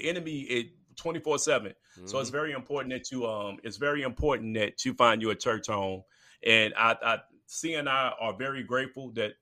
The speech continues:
Speaker 1: you know, folks are watching.
Speaker 2: Yeah.
Speaker 1: Um, yeah, we, we're very grateful, and we praise God for what God is, um, instilled in us for this. We don't take it, we don't take it lightly.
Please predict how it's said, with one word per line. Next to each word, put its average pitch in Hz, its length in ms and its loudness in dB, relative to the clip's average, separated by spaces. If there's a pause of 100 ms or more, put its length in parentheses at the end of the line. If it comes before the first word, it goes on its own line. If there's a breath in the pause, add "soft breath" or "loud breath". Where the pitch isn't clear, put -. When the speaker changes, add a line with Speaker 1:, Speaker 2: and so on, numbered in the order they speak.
(140)
Speaker 1:
you 127 100 -8
know, 104 160 2 (100)
folks - 520 2 (320)
are 107 120 0
watching. 123 560 4 (460)
Speaker 2:
Yeah. 107 340 4
Speaker 1:
Um, 95 160 -4 (360)
yeah, 127 140 4
we, 123 180 -2
we're 120 160 0
very 143 300 -2
grateful, 127 380 -2
and 110 80 -4
we 117 100 -8
praise 123 360 0
God 120 320 6
for 107 120 -4
what 101 200 -2
God 110 320 4
is, 98 180 -6
um, 95 400 -4 (540)
instilled 127 480 -2
in 135 140 -4
us 107 140 -2
for 113 100 -6
this. 104 160 -4
We 117 80 -4
don't 123 180 -2
take 131 240 -4
it, 110 160 -6
we 131 60 -10
don't 131 160 -4
take 127 180 0
it 101 100 -2
lightly. 127 380 0